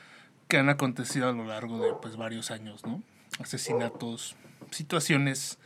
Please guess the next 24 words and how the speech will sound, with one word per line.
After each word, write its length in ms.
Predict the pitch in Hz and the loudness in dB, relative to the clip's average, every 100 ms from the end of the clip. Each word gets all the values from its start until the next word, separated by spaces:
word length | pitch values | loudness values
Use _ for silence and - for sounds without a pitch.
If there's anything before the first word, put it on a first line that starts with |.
| - - - - - - | -18 -16 -18 -18 -12 -4
eh, 480 | 131 117 110 107 104 - - - - | -2 -2 -4 -6 -10 -16 -18 -6 2
que, 100 | 113 | 2
pues, 160 | - 127 | 2 -2
sí 80 | |
son 200 | 135 135 | 0 0
un 120 | 127 120 | 0 0
poco, 840 | 131 - 139 127 - - - - - - - - - _ _ | -4 -2 0 0 0 -2 -2 -4 -18 -20 -20 -20 -20 _ _
un 160 | 214 165 | 4 4
poco 220 | 151 143 | 4 0
feas, 320 | - 117 104 | 0 -4 -2
un 120 | 139 127 | -4 -2
poco 220 | 131 127 | -2 -2
horribles, 420 | 117 104 107 - | -2 -8 -12 -6
¿no? 100 | 117 208 - | -4 -4 -2
Y 80 | 135 | 0
de 80 | 131 | 0
hecho 220 | 135 156 | 2 0
de 80 | 131 | 0
eso 140 | 131 | -2
vamos 200 | 123 123 | -4 -2
a 40 | 123 | -4
hablar 200 | 117 117 | -4 -6
esta 200 | - 190 | -2 -2
vez. 240 | 262 - | -2 -8